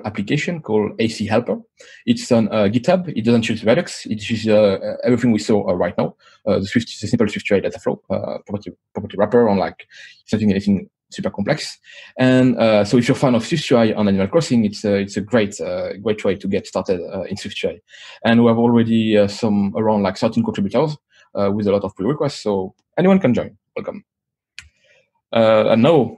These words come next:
let's go, uh, on topic and talk about Redux. So what is Redux? So Redux is a design pattern.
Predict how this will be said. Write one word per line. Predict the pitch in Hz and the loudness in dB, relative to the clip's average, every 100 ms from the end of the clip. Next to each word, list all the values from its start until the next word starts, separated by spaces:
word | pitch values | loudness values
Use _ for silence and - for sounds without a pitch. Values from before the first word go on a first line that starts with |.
| - | -2
let's | 117 107 | 0 0
go, | 110 120 104 104 | 0 0 0 -2
uh, | 107 92 | -2 0
on | 98 | 0
topic | 95 147 117 | 0 0 2
and | 98 101 | 0 -2
talk | 98 | -2
about | 98 95 90 - | -2 -4 -6 -8
Redux. | 87 - - | -8 -8 -10
So | 104 95 95 _ _ | -8 -6 -10 _ _
what | 113 - 120 117 | -14 -4 -4 -2
is | 117 101 | -6 -6
Redux? | 82 - | -8 -12
So | - 98 - _ 117 117 | -8 -8 -8 _ -14 0
Redux | 131 196 202 | 2 2 0
is | 113 | -2
a | 110 | -2
design | 107 107 123 | 0 0 2
pattern. | 117 - 92 | 0 -6 -14